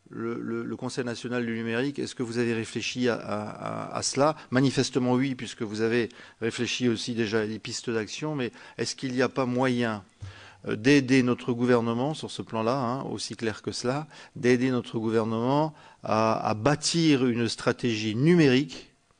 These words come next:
qui dépasserait simplement le contre-discours qu'on est en train de mettre en place. Voilà.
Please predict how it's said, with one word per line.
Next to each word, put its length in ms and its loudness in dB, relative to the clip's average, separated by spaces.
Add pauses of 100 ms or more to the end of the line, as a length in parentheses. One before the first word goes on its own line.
(480)
qui 140 -2
dépasserait 800 2 (500)
simplement 520 2
le 100 6
contre-discours 680 -2
qu'on 120 -2
est 140 -4
en 80 -6
train 140 -12
de 60 -8
mettre 180 -10
en 60 -12
place. 340 -12
Voilà. 180 -8